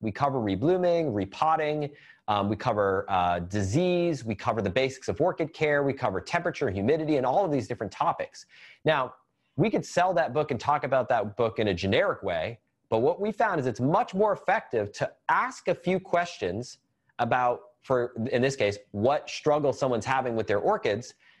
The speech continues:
And then we talk about the chapters of the book that are most relevant to them in the sales video, in the sales letter. So we did that on our most recent book,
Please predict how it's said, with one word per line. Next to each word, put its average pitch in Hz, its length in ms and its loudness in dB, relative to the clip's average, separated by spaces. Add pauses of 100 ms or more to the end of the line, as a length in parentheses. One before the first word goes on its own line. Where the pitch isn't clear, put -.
(140)
And 139 120 2
then 180 140 2
we 170 100 -2
talk 247 400 -2
about 123 480 0 (140)
the 123 400 2 (100)
chapters 175 600 0
of 123 160 0
the 113 80 0
book 151 440 0
that 120 180 2
are 113 80 2
most 123 340 2
relevant 113 420 0
to 107 100 -6
them 101 340 0 (400)
in 110 460 0
the 127 140 2
sales 196 440 0
video, 82 340 -2
in 117 220 -2
the 143 140 2
sales 190 420 0
letter. - 240 -6 (640)
So 165 400 0
we 170 320 2
did 226 180 2
that 139 220 4
on 135 100 0
our 123 120 0
most 120 280 0
recent 117 320 0
book, 98 400 -2